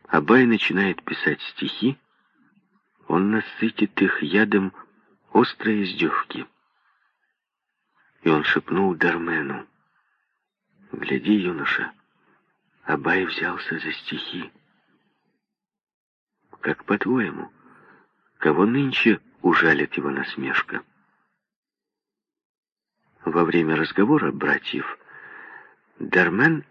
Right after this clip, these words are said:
всё время думал об Азаралы, который вызывал в нём искреннее уважение, поэтому он ответил: "Мне кажется, Абай-ага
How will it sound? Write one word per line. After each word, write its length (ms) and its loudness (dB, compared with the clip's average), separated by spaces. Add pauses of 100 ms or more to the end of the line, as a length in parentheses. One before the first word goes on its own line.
(100)
всё 220 2
время 320 0
думал 400 0 (120)
об 220 -2
Азаралы, 720 -4 (680)
который 600 2
вызывал 480 0
в 100 -8
нём 260 -4 (160)
искреннее 800 -4
уважение, 680 -2
поэтому 540 -2
он 100 0
ответил: 600 -4 (1600)
"Мне 540 -10
кажется, 720 -4
Абай-ага 800 -4